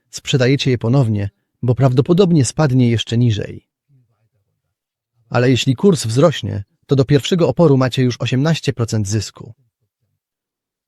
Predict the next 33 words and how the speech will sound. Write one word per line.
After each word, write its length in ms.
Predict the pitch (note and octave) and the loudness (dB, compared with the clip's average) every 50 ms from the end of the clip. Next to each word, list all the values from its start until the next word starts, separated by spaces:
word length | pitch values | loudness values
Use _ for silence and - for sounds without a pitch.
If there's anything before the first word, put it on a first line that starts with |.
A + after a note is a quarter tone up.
| _ _ - | _ _ -2
Jeśli 280 | A#2 B2 - - C#3 A#2 | -2 0 0 0 -2 -2
ten 160 | A#2+ A#2+ - | 0 0 2
poziom 300 | - E3 D#3 E3+ D#3 C3 | 2 2 2 2 2 0
zostanie 320 | A#2 A2 - D3+ C#3+ B2+ | 0 0 0 0 0 0
przebity 380 | - C3+ A#2 C#3+ D3 - C#3+ - | 0 0 0 0 0 -2 -2 -2
aż 140 | A#2 G#2+ G#2+ | -2 -2 0
do 80 | B2+ | 0
wartości 400 | A#2+ B2 A2 - C#3+ - - A#2+ | 0 0 0 0 -2 -2 -2 0
wewnętrznej, 640 | A2+ A2+ A#2 C#3 D3+ C#3+ - - - G2 G2 G#2+ - _ _ _ | 0 2 2 2 2 0 0 -4 -6 -4 -4 -6 -8 _ _ _
wtedy 280 | - - - G#3 G3 E3 | -8 -2 0 2 2 2
zyskujecie 480 | D3 C#3 - - C3+ C3+ B2 - C3 | 2 0 0 2 2 2 2 2 0
dziewięćdziesiąt 500 | A#2 A#2+ A#2+ C3 B2 A2+ A2+ - G#2+ G#2 | 0 2 2 2 2 0 0 -2 -4 -4
cztery 260 | - - - A2 A2 G#2 | -4 -4 -4 -4 -2 -2
procent. 540 | A2+ A2 G#2 - - - - A#2+ _ _ _ _ _ _ _ _ _ _ _ _ _ _ _ _ _ _ _ _ _ _ _ _ | -2 -4 -4 -4 -8 -16 -18 -20 _ _ _ _ _ _ _ _ _ _ _ _ _ _ _ _ _ _ _ _ _ _ _ _
Tak 200 | - D#3 F#3 D3+ | -2 -2 0 2
więc 200 | D3+ D#3 D3 C#3+ | 2 2 2 0
stosunek 440 | - - D3 - - G#3 F3+ D3+ - | 0 -2 -4 -2 0 2 2 2 2
ryzyka 360 | C3 C3 B2 E3 - - C#3+ | 0 0 0 0 0 0 2
do 100 | B2 C3 | 0 2
zysku 280 | A#2 C#3 C3+ - - C#3 | 0 0 -2 -2 0 0
na 100 | C3 A#2 | 0 0
poziomie 340 | - C3 B2 D#3+ D#3 C3+ A2+ | 0 2 2 2 2 2 2
pięciu 300 | - D3+ D#3+ D3+ - A#2+ | 2 2 2 2 0 0
procent 380 | - D3 C3+ - C#3+ B2 A#2 | 0 0 -2 0 -2 -2 -2
do 100 | A#2 B2+ | -2 -2
pierwszego 460 | - C#3+ C3+ A#2 - - F3+ D3+ D3 C3 | 0 0 0 0 2 0 2 2 0 0
oporu 300 | A#2+ - E3+ E3 D3+ C#3 | 2 4 4 4 4 4
na 120 | B2+ A2+ | 2 2
poziomie 340 | - B2+ A#2+ D#3+ E3 D3+ B2+ | 2 2 4 4 4 4 2
dwudziestu 400 | A2+ A#2 B2 C#3 D3 - - - | 2 0 0 0 0 -2 -2 -2
procent 360 | - C3+ B2 B2+ A2+ G#2 - | -2 -2 0 0 -2 -2 -2
jest 220 | A2+ A2 - - | -4 -4 -4 -2
dobry 380 | A#2 C#3 C#3+ B2+ A#2 G#2 G#2+ | 0 2 2 2 2 -2 -4